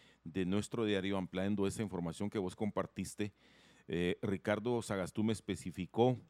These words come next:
que, que Romeo Estuardo Guerra es peor que Pedro, que Pedro, el que negó a Jesús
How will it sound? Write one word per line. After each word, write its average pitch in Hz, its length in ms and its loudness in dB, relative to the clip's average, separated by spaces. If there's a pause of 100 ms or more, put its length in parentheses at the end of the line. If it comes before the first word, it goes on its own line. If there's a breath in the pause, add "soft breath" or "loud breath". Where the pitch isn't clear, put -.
(600 soft breath)
que, 87 920 2 (120)
que 82 540 -2 (140)
Romeo 92 380 0
Estuardo 113 380 0
Guerra 113 440 0
es 107 240 -2
peor 120 520 0 (420 soft breath)
que 92 120 -2
Pedro, 135 480 4 (1700)
que 98 100 -4
Pedro, 135 340 2
el 90 120 -2
que 85 120 -4
negó 87 220 -2
a 98 40 -8
Jesús - 580 -10